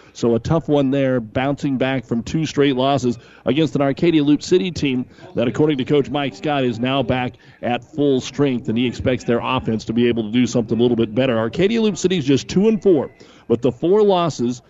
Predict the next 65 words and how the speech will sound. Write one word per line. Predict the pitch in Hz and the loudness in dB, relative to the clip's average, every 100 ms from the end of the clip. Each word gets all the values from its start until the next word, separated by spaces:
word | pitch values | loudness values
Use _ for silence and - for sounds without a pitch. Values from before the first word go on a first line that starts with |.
| _ - | _ -6
are | 123 | -4
to | 131 | -2
teams | - 180 156 | -2 -2 0
with | 131 | -2
a | |
combined | 120 123 113 151 185 | 0 -2 0 -2 0
record | 175 165 - 143 | 0 0 2 2
of | 143 | 2
nineteen | 113 120 135 170 202 - - 165 170 175 | 0 0 0 0 -2 -4 -2 0 0 0
and | 139 135 131 | 0 -2 -2
five | - 156 156 139 135 | 0 0 2 0 0
on | 135 | 0
the | 131 | -2
season, | - 170 139 131 | -2 0 0 0
and | 135 | 0
you | |
had | 127 160 147 | -2 -2 -4
to | |
think | - 156 147 - - 131 | -2 -2 -2 -10 -20 -4
maybe | 131 156 | 0 2
they | 139 131 | 2 0
get | 156 160 | -2 -2
that | 143 135 | -2 0
North | 143 131 | -2 -2
Central | - 160 151 139 | -2 -2 0 0
game | 131 127 120 | 0 0 0
had | 131 127 | -2 0
they | 127 | 0
not | 131 120 | 0 0
been | 120 110 | -2 0
banged | 135 135 127 120 | 0 0 0 0
up, | 143 123 - - - | 0 -2 -12 -20 -8
and | 107 120 | -4 -4
that | 120 | -4
changes | - 135 120 107 | -2 0 0 -2
some | 107 | -2
things | 135 127 101 | 0 0 0
around | 104 120 143 | 0 2 2
right | 113 107 | 0 0
here. | 104 104 | -2 0
But | 107 104 | -2 -2
the | |
bottom | 98 156 175 | -2 0 0
line | 123 156 190 | 0 0 0
is, | 135 127 - - - _ | 0 -2 -4 -20 -20 _
the, | 110 127 | 0 2
uh, | |
winner | 117 147 240 | 4 4 4
of | 202 | 2
this | 135 - | 2 -2
game, | 131 123 | -2 0
these | 233 | 0
guys | 226 175 | 2 2
aren't | 156 | 2
even | 151 135 | 2 0
at | 127 | -2
the | |
bottom | 107 127 143 165 | -6 -2 -2 0
of | 135 | -2
the | 117 | -2
playoff | - 143 170 120 | 0 2 2 0
run | 120 113 110 | -2 -4 -4
right | 113 107 | -4 -6
now. | 104 104 104 | -6 -6 -4
Amherst | 120 160 147 165 | -2 0 0 -2